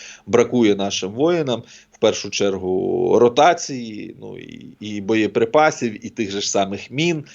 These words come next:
які чомусь Україна до цього часу не почала виробляти в потрібній кількості. Але, власне, я наведу цитату із його аналізу.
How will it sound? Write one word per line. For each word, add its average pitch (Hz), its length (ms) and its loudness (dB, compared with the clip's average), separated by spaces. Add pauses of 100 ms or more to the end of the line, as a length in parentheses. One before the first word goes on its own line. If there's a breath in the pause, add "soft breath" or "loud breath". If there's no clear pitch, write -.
(200 loud breath)
які 117 280 2
чомусь 123 480 -2
Україна 110 500 0
до 101 140 -6
цього 104 260 2
часу 101 320 2
не 92 120 -4
почала 98 420 2
виробляти 98 560 0
в 95 80 -10
потрібній 98 480 -4
кількості. 104 640 -4 (360 loud breath)
Але, 160 260 8
власне, 139 380 2
я 131 100 -4
наведу 131 320 -6
цитату 110 500 -6
із 98 180 -8
його 101 240 -2
аналізу. 95 560 -8